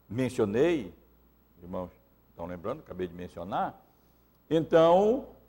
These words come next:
é, muitas, muita, muita,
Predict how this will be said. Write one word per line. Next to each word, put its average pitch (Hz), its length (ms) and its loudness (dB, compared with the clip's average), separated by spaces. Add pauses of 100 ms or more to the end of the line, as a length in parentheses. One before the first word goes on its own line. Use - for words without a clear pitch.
(220)
é, 151 260 4
muitas, 185 640 4 (200)
muita, 170 680 -2
muita, 131 1000 -6